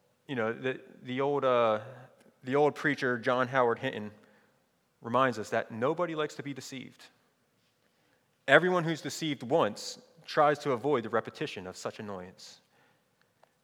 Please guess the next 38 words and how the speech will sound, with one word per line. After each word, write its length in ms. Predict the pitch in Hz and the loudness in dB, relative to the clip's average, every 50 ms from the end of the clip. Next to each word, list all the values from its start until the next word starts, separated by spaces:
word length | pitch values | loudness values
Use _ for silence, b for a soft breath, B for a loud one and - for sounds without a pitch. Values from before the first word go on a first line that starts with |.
| _ _ _ _ _ _ _ _ _ _ _ _ _ _ _ _ _ _ _ - 120 | _ _ _ _ _ _ _ _ _ _ _ _ _ _ _ _ _ _ _ -4 -2
That's 200 | 143 - - - | -2 -2 -2 -6
clu-, 360 | - - - - 196 190 - - | -12 -16 -8 -4 -4 -4 -4 -4
that's 160 | 131 139 151 - | -6 -6 -6 -6
true 180 | - - 214 | -6 -8 -8
for 160 | - - - | -6 -4 -2
us, 460 | - - - - - - - - - - - _ _ | 0 0 0 -2 -4 -8 -12 -14 -16 -18 -20 _ _
but 80 | - | -8
it's 100 | 143 - | -6 -6
also 260 | - 208 202 - 220 202 | -6 -6 -6 -8 -10 -10
true 220 | - - - 208 | -8 -10 -10 -10
for 140 | - - 160 | -10 -12 -14
Jesus. 800 | 131 117 - 135 147 139 - - - - - - - - - - _ _ _ _ _ _ _ _ _ _ _ b b b b b b b b | -12 -12 -12 -10 -10 -10 -12 -14 -16 -16 -16 -16 -16 -18 -20 -20 _ _ _ _ _ _ _ _ _ _ _ b b b b b b b b
And 80 | 131 147 | -2 -2
as 100 | 175 196 | 0 -2
we 80 | - | -4
turn 180 | - - 220 214 | -2 0 2 2
in 100 | 208 202 | 4 2
our 80 | 175 | 2
Bibles 360 | 147 180 175 175 170 156 151 - | 4 6 6 6 6 4 0 0
to 100 | - 156 | -4 -4
Mark 300 | 143 156 170 170 165 - | -2 0 0 0 -2 -4
chapter 400 | - - 156 160 - - 151 139 | -2 0 0 0 0 -2 0 0
eleven, 400 | 127 123 127 135 135 110 104 107 | 0 2 2 2 2 0 -2 -6
and 100 | 117 117 - - - - 131 120 | -8 -10 -12 -16 -12 -8 -8 -8
if 140 | 117 - - | -8 -8 -10
you're 100 | 143 139 | -8 -6
using 220 | 147 147 135 143 | -6 -6 -4 -6
the 40 | 127 | -6
Pew 260 | - - - 160 151 | -6 -4 -6 -6 -4
Bible, 420 | 127 127 120 113 113 113 117 120 - | 2 4 6 6 6 6 2 0 0
it's 180 | 127 120 - | -2 -4 -2
on, 140 | 135 123 120 | -2 -4 -4
gonna 160 | 113 127 120 | -4 -8 -6
be 80 | 113 123 | -2 -2
on 100 | 113 110 | -2 -2
page 320 | - 127 123 113 - - - | -2 -6 -6 -6 -8 -12 -16
ten 360 | - - 147 143 151 156 147 - | -8 -6 -4 -4 -4 -8 -12 -8
thirty-two. 600 | - 143 139 123 117 110 - - - 131 107 - | -8 -8 -6 -6 -10 -12 -14 -14 -12 -12 -12 -12